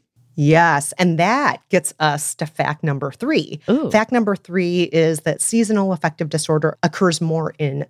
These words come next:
Speaker 1: some populations than in others. So in the U S alone, it's estimated that ten million people have sad, but it's not an equal opportunity disorder.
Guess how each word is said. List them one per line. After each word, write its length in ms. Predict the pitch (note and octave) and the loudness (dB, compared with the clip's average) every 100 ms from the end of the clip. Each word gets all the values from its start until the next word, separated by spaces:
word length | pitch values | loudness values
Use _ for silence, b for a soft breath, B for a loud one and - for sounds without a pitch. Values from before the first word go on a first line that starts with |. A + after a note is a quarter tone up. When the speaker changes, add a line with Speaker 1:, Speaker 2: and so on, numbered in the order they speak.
| - | -10
Speaker 1:
some 460 | - - B3 D4+ | -6 -4 -4 -8
populations 1160 | D4 - G3+ - G3 F3 A3+ - - D#3+ E3+ - | -10 -8 -8 -2 -2 0 0 -2 -4 -2 -4 -2
than 220 | D3 D3+ | 0 0
in 280 | - F3 E3+ - | 0 -4 -4 -2
others. 400 | C4 G#3 - - B B B | 0 0 0 -4 B B B
So 520 | - - F#3+ F#3 F3+ - _ _ _ _ | 0 4 6 4 2 -4 _ _ _ _
in 160 | G3+ A3+ | 2 2
the 80 | B3+ | 2
U 200 | G#3 F#3 | 2 2
S 180 | F#3+ | 0
alone, 480 | B3 G3+ C#3 C#3 D3 D#3 | -2 0 0 0 -2 -4
it's 180 | D#3 - | -4 -2
estimated 540 | D#3+ - E3 D3 D3+ | -2 -2 0 0 0
that 260 | D3 - - | -2 -4 -6
ten 420 | - F#3 F3+ F3+ | -2 2 2 0
million 420 | D#3+ D#3 D3+ D3 | 0 2 2 0
people 380 | D3+ - D3 C#3 | -2 -6 -4 -4
have 220 | C#3 - | -2 -4
sad, 600 | - - E3 E3 E3 E3 D#3 b b b - | -2 2 4 4 4 0 -6 b b b 0
but 180 | F3 - | 0 0
it's 260 | E3+ - E3 | -4 -4 -4
not 300 | D#3 D#3 - | -4 -4 -6
an 100 | E3 | -8
equal 300 | D3 - C#3 | -8 -8 -8
opportunity 680 | C3+ C#3+ D3 - D3+ C3+ C#3 | -8 -10 -14 -6 -4 -4 -6
disorder. 600 | - - G#3+ G3+ G3 | -8 -2 0 2 0